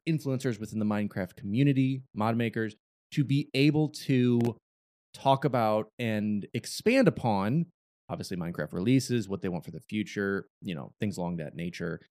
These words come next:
um, that have had some infamous YouTube clips from it,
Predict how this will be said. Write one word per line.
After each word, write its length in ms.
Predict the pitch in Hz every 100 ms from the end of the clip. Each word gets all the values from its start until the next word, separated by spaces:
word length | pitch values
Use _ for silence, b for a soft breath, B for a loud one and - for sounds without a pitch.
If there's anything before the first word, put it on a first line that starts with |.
| _ _
um, 420 | 95 90 80 76 -
that 320 | 104 98 90 - _ _ _ _ -
have 200 | 135 139
had 220 | 143 143
some 160 | 135 -
infamous 540 | 160 151 147 139 131 -
YouTube 360 | 117 135 - 165
clips 240 | - 170
from 160 | - 175
it, 120 | 185